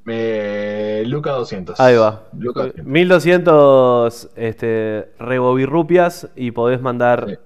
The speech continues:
Speaker 2: audio al programa.
Speaker 1: No, ah, bueno, ta, el Doc dice que nunca leyó el, el, el cómic.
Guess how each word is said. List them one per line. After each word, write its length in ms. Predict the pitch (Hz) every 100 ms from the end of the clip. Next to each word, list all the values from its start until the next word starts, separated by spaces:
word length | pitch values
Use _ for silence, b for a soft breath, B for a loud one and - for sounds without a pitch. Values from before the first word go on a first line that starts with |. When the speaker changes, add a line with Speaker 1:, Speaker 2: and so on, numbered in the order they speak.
| -
Speaker 2:
audio 800 | 120 120 120 117 110 104 104 101 - -
al 280 | 104 104
programa. 300 | 101 90 - - - - - - - - - - - - - -
Speaker 1:
No, 240 | 156 156
ah, 240 | - 170 151
bueno, 220 | 147 143
ta, 220 | 170 143
el 180 | 131 151
Doc 180 | 185 175
dice 220 | 180 175
que 100 | 139
nunca 240 | 147 151 139
leyó 400 | 123 - 139 123
el, 520 | 113 107 104 98 -
el, 260 | 110 107 101
el 180 | 98 107
cómic. 380 | 104 98 92